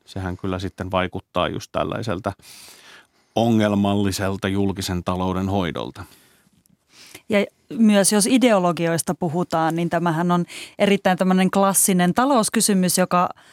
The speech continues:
Speaker 2: jakaa oikeistoa, vasemmistoa, joten jos nytten kuitenkin meillä on tämmöinen suhteellisen uniikki tilanne hallituksessa, että se on aika vahvasti vasemmistolainen,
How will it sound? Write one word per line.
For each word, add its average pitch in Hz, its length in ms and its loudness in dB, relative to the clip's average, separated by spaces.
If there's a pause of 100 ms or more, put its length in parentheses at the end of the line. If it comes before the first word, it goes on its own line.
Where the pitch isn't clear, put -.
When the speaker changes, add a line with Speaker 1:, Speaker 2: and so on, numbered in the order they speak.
(220)
Speaker 2:
jakaa 185 440 2
oikeistoa, 180 840 2
vasemmistoa, 180 840 2 (320)
joten 180 360 2 (180)
jos 185 280 0 (160)
nytten 208 420 0 (220)
kuitenkin 214 420 4
meillä 214 220 4
on 202 80 2
tämmöinen 208 380 4 (180)
suhteellisen 202 640 2
uniikki 196 420 2
tilanne 185 380 4
hallituksessa, 190 760 2
että 175 200 -2
se 190 160 2
on 220 300 4
aika 185 300 0
vahvasti 165 460 0
vasemmistolainen, 165 1000 0